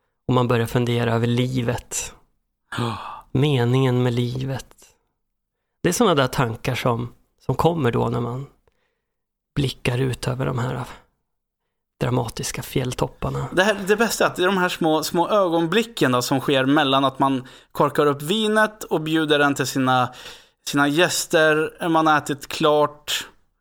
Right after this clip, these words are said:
Speaker 2: Man kanske håller på med disken. Släpper man disken för en sekund, tittar ut genom fönstret och ser den här präktiga synen. Och för en sekund så glömmer man lite bort vart man är och vad man håller på med.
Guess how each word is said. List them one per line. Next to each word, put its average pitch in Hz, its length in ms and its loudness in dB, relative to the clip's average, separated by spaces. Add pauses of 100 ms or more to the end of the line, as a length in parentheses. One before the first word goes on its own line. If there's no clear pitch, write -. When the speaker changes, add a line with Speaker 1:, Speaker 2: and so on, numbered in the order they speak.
(260)
Speaker 2:
Man 143 80 -2
kanske 170 220 0
håller 143 80 -4
på 160 80 2
med 151 120 0
disken. 131 640 -4 (1700)
Släpper 160 260 -4
man 143 140 0
disken 135 340 -2
för 135 80 0
en 123 140 -2
sekund, 123 460 -8
tittar 147 320 -6
ut 147 160 -4
genom 127 200 -4
fönstret 127 680 -8
och 131 120 -6
ser 139 280 -2
den 120 120 -6
här 123 300 -6 (480)
präktiga 151 540 -2
synen. 120 520 -6 (720)
Och 139 60 -10
för 160 140 0
en 170 220 4
sekund 160 480 2
så 151 80 0
glömmer 147 280 2
man 147 200 2
lite 160 180 0
bort 165 300 -2
vart 143 200 -2
man 135 140 2 (100)
är 123 320 0
och 120 60 -6
vad 127 100 -4
man 131 100 0
håller 123 180 -2
på 117 280 -8
med. 101 180 -12